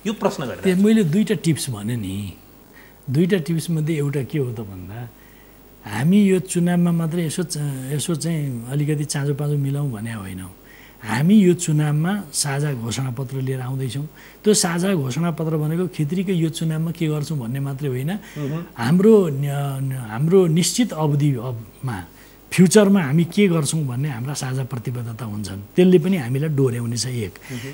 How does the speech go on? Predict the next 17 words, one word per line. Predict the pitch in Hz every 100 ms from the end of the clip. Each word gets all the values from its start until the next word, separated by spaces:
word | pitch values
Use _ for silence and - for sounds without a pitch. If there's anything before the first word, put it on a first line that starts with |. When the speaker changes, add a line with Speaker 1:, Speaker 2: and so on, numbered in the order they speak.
| 185
Speaker 2:
यो |
अलि | 208 202
पृथक | 160 185 190
हो | 160 170
भन्ने | 135 117
कुरा। | 120
दोस्रो | 131 202 233 240
कुरा, | 220 233 226 - - - - -
अब | 208 254 262
यो | 170 240
तालमेललाई | - 196 196 196 190 208
पार्टी | 208 170 165 180
युनिटीसम्म | 139 220 233 233 254 254
पुर्याउनुपर्छ | 208 214 214 190 190 196
भनेर | 147 139 160
भनिरहँदा, | 120 135 196 175 135 147 240 - - - - 117
भनिरहँदा | 147 233 170 143 131 208